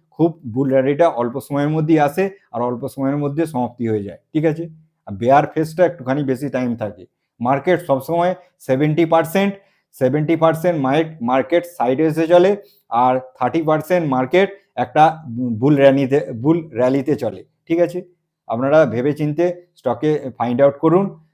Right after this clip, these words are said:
আর আমি সময় পেলে একটা ভিডিও বানিয়ে দেবো আপনাদের জন্য যে কী কী স্টকে অপরচুনিটি রয়েছে।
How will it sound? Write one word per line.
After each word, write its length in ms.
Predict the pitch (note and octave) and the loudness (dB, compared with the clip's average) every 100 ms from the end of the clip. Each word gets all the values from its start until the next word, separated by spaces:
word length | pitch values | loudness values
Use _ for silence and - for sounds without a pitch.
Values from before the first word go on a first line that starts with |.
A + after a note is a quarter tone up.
| _ | _
আর 520 | A2 A2 G#2+ G#2+ G#2 - _ _ _ _ | -6 -4 -2 -4 -6 -8 _ _ _ _
আমি 180 | A2+ D#3 | -6 -4
সময় 280 | D#3+ D#3 D#3 | -2 0 2
পেলে 180 | E3+ E3+ | 4 2
একটা 220 | D#3+ F3+ | 4 2
ভিডিও 320 | A#2+ B2 D#3+ | 2 2 4
বানিয়ে 280 | C3 B2+ D3 | 4 2 2
দেবো 200 | D#3+ D#3+ | 2 2
আপনাদের 400 | D#3 D3+ D#3 D#3+ | 2 0 -2 0
জন্য 300 | D#3+ E3+ G3 - _ _ - | 0 -2 -4 -8 _ _ -12
যে 200 | A2 C3+ C3 C3 C3 B2 - _ _ - | -2 2 2 2 0 -4 -12 _ _ -4
কী 120 | C3 | -4
কী 160 | B2+ D#3+ | -4 -8
স্টকে 380 | - B2 C3+ | -2 -2 2
অপরচুনিটি 640 | C#3 A2+ C#3+ C#3+ D3 C#3 D3 | 0 2 -2 -2 -2 -2 2
রয়েছে। 420 | D3+ D3 F3 | 4 4 0